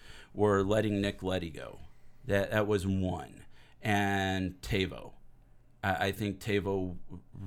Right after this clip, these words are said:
really needed, those two guys <laughs> we really need.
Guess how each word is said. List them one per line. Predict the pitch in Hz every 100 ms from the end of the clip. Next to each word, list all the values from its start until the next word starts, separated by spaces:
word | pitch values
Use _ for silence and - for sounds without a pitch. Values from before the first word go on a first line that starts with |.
| 92
really | 104 110 110 104 98 95
needed, | 95 95 95 90 -
those | 104 123 131
two | - 120
guys | 101 101 95 90 87
<laughs> |
we | 95 123 139
really | 143 147 147 135 120
need. | 107 117 - 92